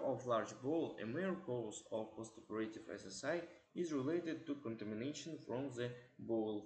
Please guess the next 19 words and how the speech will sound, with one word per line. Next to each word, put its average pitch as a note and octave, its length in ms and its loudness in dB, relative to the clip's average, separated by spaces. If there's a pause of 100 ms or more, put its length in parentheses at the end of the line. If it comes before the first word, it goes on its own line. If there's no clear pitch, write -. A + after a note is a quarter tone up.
flora. E2 300 -2 (520)
Preparation A#2 640 2
of G#2+ 280 0
the G#2+ 60 -4
bowel G#2 600 2
with G#2 200 -2
strong G#2+ 500 -2 (160)
osmotic G#2+ 480 -4 (1200)
appearance B2+ 680 -2 (440)
may D3 160 4
reduce D3+ 480 4 (280)
infection A#2+ 640 -2
rates. - 420 -4 (520)
Sometimes B2 840 0 (440)
for, G2+ 380 0 (540)
uh, G#2 460 -2
sometimes C3 720 -2
for A2 120 -4
certain E3+ 380 -2